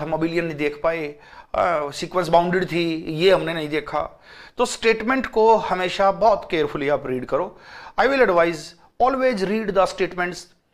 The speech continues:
uh, at least two times। कम से कम दो बार आप स्टेटमेंट को पढ़ो, ठीक है। एक चीज़ ये आप लोगों को जरूर ध्यान रखनी है।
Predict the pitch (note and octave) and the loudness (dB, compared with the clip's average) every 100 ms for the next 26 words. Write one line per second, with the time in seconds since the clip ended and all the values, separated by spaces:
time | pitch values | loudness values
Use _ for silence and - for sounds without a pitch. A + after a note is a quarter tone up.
0 | _ - E3+ E3+ E3+ G3 G#3 A#3 - F3 | _ -2 2 2 2 -4 -4 -6 -6 -6
1 | - B2 C3 - - _ _ _ _ C4 | -6 -8 -12 -16 -18 _ _ _ _ -2
2 | A#3+ C4 B3 F3+ C4+ C4+ A#3+ A3 - - | 0 -2 -2 2 4 6 4 4 -2 -8
3 | D3+ D#3 D3+ D#3 C#3+ G2+ G#2+ _ _ _ | -4 -4 -2 -4 -4 -8 -14 _ _ _
4 | _ _ _ _ - C#3 - C#3+ - - | _ _ _ _ -10 -8 -8 -10 -14 -20
5 | - - - E3+ F3 F3+ D#3+ G#3 F3+ E3 | -20 -20 -6 -6 -4 -8 2 4 4 2
6 | D#3 D3+ D3 D#3 D3 C#3 D3 F#3 F#3 G3 | -2 -4 -4 -4 -4 -2 -4 -4 -8 -10